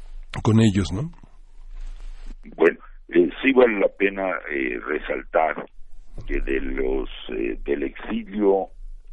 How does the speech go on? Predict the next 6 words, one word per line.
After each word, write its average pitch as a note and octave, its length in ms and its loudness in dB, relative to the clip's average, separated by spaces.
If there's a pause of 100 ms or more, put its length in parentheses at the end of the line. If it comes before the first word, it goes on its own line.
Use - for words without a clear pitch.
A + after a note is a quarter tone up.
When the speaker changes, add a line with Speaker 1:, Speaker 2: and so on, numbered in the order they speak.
(320)
Speaker 2:
español F2 1000 -2 (640)
que A#1+ 120 -10
llega D2+ 360 0
a - 20 -2
México, - 760 -6 (1700)
casi F#2 720 -2